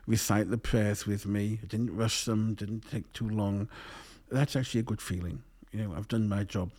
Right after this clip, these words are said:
properly. Another thing you haven't mentioned would be to do with attending a mikveh when somebody goes for conversion, for example. For them, it's an enormous change in their whole lifetime. For me, it's a technicality. I need to make sure they go fully under the water and say the right blessings in the right sequence and so on.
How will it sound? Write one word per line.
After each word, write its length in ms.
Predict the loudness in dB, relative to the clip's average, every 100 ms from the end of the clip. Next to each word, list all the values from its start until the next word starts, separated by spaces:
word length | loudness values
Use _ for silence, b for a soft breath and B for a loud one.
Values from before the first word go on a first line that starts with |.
| -8
properly. 460 | -4 -2 -2 -2 -4 -12 -20 B B B B B B 0
Another 240 | 6 8 10
thing 180 | 10 10
you 80 |
haven't 280 | 10 8 6
mentioned 360 | 6 6 6 4
would 120 | 4
be 120 | 2
to 120 | 0
do 180 | 0 2
with 240 | 2 0 -2
attending 400 | 2 6 8 8
a 60 |
mikveh 400 | 8 6 2 0
when 180 | 0 -2
somebody 280 | 0 0 0
goes 200 | -2 -4
for 140 | -6
conversion, 580 | -4 -2 0 -2 -4 -10 -14 -16
for 180 | -8 -8
example. 540 | -6 -8 -8 -8 -8
For 140 | -4
them, 160 | 0 0
it's 100 | 4
an 100 | 4
enormous 500 | 6 8 6 6 -2 -6 -20 -6 -2 -2 -4
change 320 | -2 2 4 4
in 100 | 4
their 160 | 4
whole 180 | 4 4
lifetime. 540 | 2 0 0 -2 -2 B B B B
For 140 | 0
me, 140 | 4 4
it's 100 | 2
a 60 |
technicality. 640 | 0 0 2 4 4 4 4
I 20 |
need 140 | 4
to 80 | 4
make 160 | 4 4
sure 160 | 2
they 100 | 4
go 160 | 4 0
fully 300 | 2 4 4
under 160 | 4 2
the 80 |
water 400 | 4 6 4 4
and 100 | 2
say 140 | 4 2
the 120 | 4
right 200 | 2 0
blessings 440 | 0 2 2 0
in 100 | 2
the 80 | 0
right 200 | 0 -2
sequence 600 | 0 0 0 -2 -2 -4
and 120 | -8 -6
so 180 | -4
on. 100 | -4